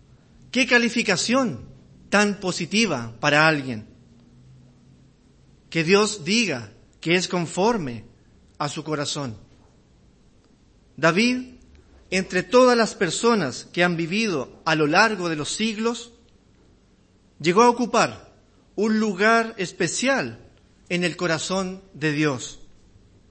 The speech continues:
Llegó a ser un hombre conforme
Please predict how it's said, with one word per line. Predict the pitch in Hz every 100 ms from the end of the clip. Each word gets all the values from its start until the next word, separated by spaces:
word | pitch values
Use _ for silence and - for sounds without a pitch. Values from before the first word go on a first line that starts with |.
| _ _ _ _ _ _ _ _ _ _ - _ _ -
Llegó | 135 165 214
a | 233
ser | - 240 107 - - _ _ _ _ _ _
un | 208 240 233
hombre | 254 233 220 233 233 233 - -
conforme | 190 196 - 226 262 220 139 113